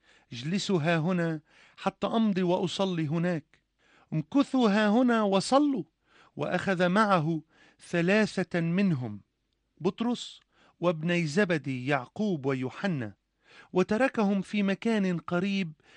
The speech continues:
من حيث جثى ليصلي. فقال لهم: "نفسي حزينة حتى الموت، امكثوا ها هنا واسهروا معي."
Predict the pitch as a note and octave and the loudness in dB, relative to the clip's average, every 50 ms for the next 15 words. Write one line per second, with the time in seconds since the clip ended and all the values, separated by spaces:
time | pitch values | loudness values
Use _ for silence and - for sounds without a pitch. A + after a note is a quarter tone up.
0 | _ _ - D3 D#3 D#3 C#3+ - - - G3+ F#3+ E3+ - - E3 D#3 B2+ E3+ F3 | _ _ -6 -4 -4 -4 -4 -6 -6 -6 -4 -4 -4 -4 -2 -4 -2 0 0 -2
1 | D3 - - E3+ D#3 D#3 D3+ C#3+ _ _ _ - D3 C#3+ C#3+ C#3+ C#3 A#2+ - - | -2 -2 -2 -2 -2 -2 -4 -8 _ _ _ -12 -8 -6 -4 -2 -4 -4 -4 -8
2 | B2+ A2 A2 G#2+ G#2 _ _ _ _ _ _ _ _ _ _ _ _ - - B2 | -8 -8 -10 -16 -18 _ _ _ _ _ _ _ _ _ _ _ _ -4 -4 -4
3 | - - D#3 D3+ D3+ C#3+ C#3+ C#3 D3 D3 C3+ D3 D3 C#3+ C3+ B2 _ _ _ _ | -2 -2 -2 0 0 0 0 0 0 0 0 0 -2 -2 -4 -8 _ _ _ _
4 | _ _ - _ _ - E3 F3+ - - - - F#3+ F3 - - - F3 E3 C3 | _ _ -20 _ _ -2 -2 -2 -2 -2 -8 -6 -6 -6 -6 -4 -2 -2 -2 0
5 | F3 G#3 G3+ F#3+ E3 D#3 C#3+ - - C#3+ C3+ B2+ B2 A#2+ A#2 - - E3+ - _ | 0 0 0 0 0 0 -2 -2 -4 -4 -4 -4 -4 -8 -10 -8 -8 -8 -8 _
6 | - D#3 C3+ C3 B2 B2 B2 A#2+ A2 G#2+ _ _ _ _ _ _ _ _ _ _ | -6 -4 -4 -4 -2 -4 -4 -4 -6 -8 _ _ _ _ _ _ _ _ _ _
7 | _ _ _ _ - - C#3+ - - - B3 - - A3 F#3 D3 D3 D#3 C#3+ C3 | _ _ _ _ -8 -8 -8 -6 -2 -4 -4 -2 0 -2 0 0 2 2 0 2
8 | B2 D#3 C#3+ B2 A2 G2 - _ _ _ _ _ - - C#3 B2+ C#3 F#3 G#3 - | 0 -2 -2 -2 -4 -10 -12 _ _ _ _ _ -12 -8 -6 -2 0 0 0 0
9 | - - - D#3+ F#3 F#3 D#3 D3 C3 A#2 A2+ A#2 B2 A2+ F#2+ G#2 G2 F#2+ | -4 -8 -6 -4 -2 -2 -2 -2 -4 -4 -4 -4 -4 -4 -6 -8 -14 -16